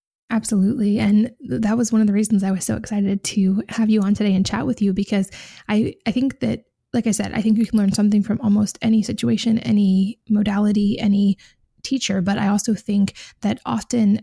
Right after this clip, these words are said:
um, there's, like, an incomplete picture, and especially for women, and especially anyone who has any kind of trauma, even s-, not have to be, an ex-, you know,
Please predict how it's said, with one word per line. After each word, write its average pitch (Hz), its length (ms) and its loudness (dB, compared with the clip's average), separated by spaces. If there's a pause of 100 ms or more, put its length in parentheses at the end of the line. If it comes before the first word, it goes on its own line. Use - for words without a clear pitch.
(100)
um, 196 400 -2
there's, 208 220 0
like, 202 120 2
an 220 80 -4
incomplete 208 540 -2
picture, - 400 -6
and 214 100 2
especially 220 640 -2
for 202 460 0
women, 254 320 0
and 220 80 4
especially 202 420 0
anyone 202 280 2
who 185 120 0
has 208 300 -4 (380)
any 233 180 2
kind 214 160 0
of 190 80 2
trauma, 196 280 2
even 339 360 -2
s-, - 160 -8 (160)
not 214 360 2
have 233 160 -2
to 214 60 -4
be, 220 160 2
an 220 120 0
ex-, 202 180 -2
you 214 140 2
know, 202 160 2